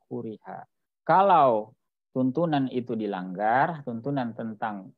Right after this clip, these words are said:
merapikan soft itu dilanggar, Ibnu Hajar mengatakan, kuriha, hal tersebut dimakruhkan, ya, hukumnya makruh. Ya.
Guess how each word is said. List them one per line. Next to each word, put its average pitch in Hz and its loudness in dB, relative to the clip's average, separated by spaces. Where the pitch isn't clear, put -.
merapikan 104 -14
soft 135 -4
itu 110 -10
dilanggar, 101 -2
Ibnu 107 -8
Hajar 117 -4
mengatakan, 120 -6
kuriha, 123 -4
hal 107 -6
tersebut 104 -10
dimakruhkan, 101 -12
ya, 113 -18
hukumnya 104 -14
makruh. 92 -14
Ya. - -20